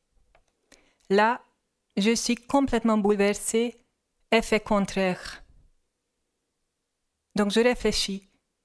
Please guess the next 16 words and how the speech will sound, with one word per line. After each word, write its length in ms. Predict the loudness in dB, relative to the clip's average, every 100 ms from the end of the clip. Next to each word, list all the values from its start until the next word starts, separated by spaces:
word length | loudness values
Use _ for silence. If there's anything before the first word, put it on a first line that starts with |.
| _ _ -4
Je 140 | 0
veux 160 | 2 2
rencontrer 580 | 2 2 0 -2 0 0
un 100 | 0
autre 280 | -2 -4
prêtre. 580 | -4 -4 -4 -8 -20 -20 _ _ _ _ _ _ -2
Je 120 | 2
veux 420 | 2 2 0 4
être 220 | 2 0 -4
entendue. 720 | 0 0 0 -2 -2 -4 -6 _ _ _ _ _ _ -4
Je 140 | 0
veux 420 | 0 0 0 2
être 300 | 0 0 -6 -10 -4
écoutée. 640 | -4 -4 -6 -4 -6 -10 _ _ -20 -20 -20 _ _ _ _ _ _ _ _ _ _ _ -8
J'ai 200 | 0 2
besoin, 640 | 2 0 2 2 2 0